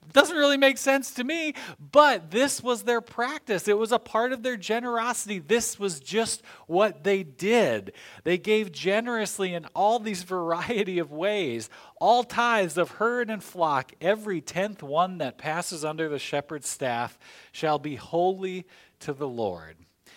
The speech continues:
And so when all was said and done, these ancient folks in biblical times, they would end up giving about twenty-five percent of what they had away each year. The tithe was that first ten percent,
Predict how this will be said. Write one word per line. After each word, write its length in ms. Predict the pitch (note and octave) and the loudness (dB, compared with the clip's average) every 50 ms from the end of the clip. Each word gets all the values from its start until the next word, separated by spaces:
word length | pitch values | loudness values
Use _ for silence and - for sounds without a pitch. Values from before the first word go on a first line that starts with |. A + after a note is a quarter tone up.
| - - - - _ - - | -20 -20 -20 -20 _ -6 -6
And 100 | E3+ - | -2 2
so 120 | G#3+ G#3 | 4 4
when 140 | G3+ G3+ G3+ | 4 4 4
all 160 | G#3+ C4+ D4+ | 4 4 4
was 100 | C#4+ - | 2 0
said 180 | - G#3 G#3+ G3 | 2 2 2 2
and 120 | E3 C#3 | 0 2
done, 320 | D3+ F3 F#3+ F3+ C#3+ C3+ | 4 4 4 4 2 0
these 200 | C#3 F3+ F#3 F3+ - - | -2 -4 -4 -4 -6 -8
ancient 400 | F3 F#3 G#3+ A#3 - G#3+ E3+ - | -6 -6 -6 -6 -6 -8 -8 -4
folks 300 | - F#3 F#3+ F3+ - D#3+ | 0 0 0 0 -2 -6
in 80 | C#3+ | -4
biblical 380 | B2+ D#3+ F3 F#3+ F3 - - - | -2 -2 -2 -2 -4 -2 -4 -4
times, 480 | - - E3+ F3+ F3 D3+ C3+ B2 - - - - - | -4 -2 -2 0 0 0 -2 -6 -10 -18 -20 -12 0
they 100 | - F#3 | 2 2
would 140 | A3+ A#3 G3 | 2 2 0
end 200 | E3+ F#3+ G3+ G#3 | -2 -4 0 0
up 160 | G#3+ E3+ - | -2 -2 -2
giving 280 | - F3 F#3 G3 G3+ F3 | -2 -2 -2 -2 -2 -4
about 280 | D3+ C3+ C3 B2 - | 0 0 0 0 -2
twenty-five 760 | - - - E3+ F#3 G3+ G#3 E3+ - - D#3 D#3+ E3 E3 - | -8 -10 -6 -6 -6 -6 -6 -8 -6 -6 -4 -4 -4 -6 -6
percent 520 | - - D3 - - - D#3 C3+ C3+ C3+ - | -10 -10 -8 -8 -4 -4 -4 -4 -4 -6 -10
of 200 | C3+ B2+ A2+ B2 | -14 -14 -8 -4
what 220 | C3 C3 C3 - | -4 -4 -4 -4
they 160 | C#3+ B2 A2+ | -6 -6 -6
had 480 | G#2 - A2+ A2 G#2+ G2+ G2 G2 G2+ - _ - - - | -6 -8 -10 -8 -6 -6 -6 -8 -10 -12 _ -20 -20 -10
away 360 | - B2 A#2+ A2 A2 A2 A2 G#2 | -6 -6 -4 -2 -2 -2 -4 -4
each 400 | G2 G#2 G2+ F#2 - - - A2 | -8 -12 -18 -18 -16 -16 -16 -16
year. 240 | G2 F2+ E2 G#2 - _ _ - - - - _ - | -16 -18 -20 -20 -20 _ _ -20 -20 -20 -18 _ -4
The 80 | D3 | -4
tithe 560 | D#3+ - - - F3+ F3 F3 F#3 G3 G3+ G#3 G3 | -2 -2 -4 -2 0 2 2 2 2 2 0 0
was 180 | F#3+ E3+ C#3 | -2 -4 -2
that 200 | C3+ C#3+ B2+ - | -2 -2 -2 -4
first 480 | - - - - F#3 G3 F#3+ - - - | -8 -14 -8 -6 -4 -4 -4 -8 -10 -8
ten 240 | - F3+ F#3 F#3+ F#3+ | -6 -6 -6 -6 -8
percent, 580 | - G3+ F#3 D#3 - - D#3 D3+ F3 G3+ - | -10 -10 -8 -8 -6 -6 -4 -4 -6 -8 -12